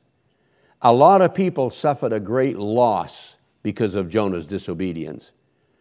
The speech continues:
You know, the owner of the ship, the owner of the ship,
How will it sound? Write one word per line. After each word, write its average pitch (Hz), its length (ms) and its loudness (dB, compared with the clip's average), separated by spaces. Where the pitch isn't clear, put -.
You 104 100 -2
know, 135 220 6
the 117 180 4
owner 139 300 4
of 120 140 2
the 117 80 -4
ship, - 600 -2
the 110 140 2
owner 131 240 4
of 127 80 0
the 120 100 -2
ship, 131 480 -2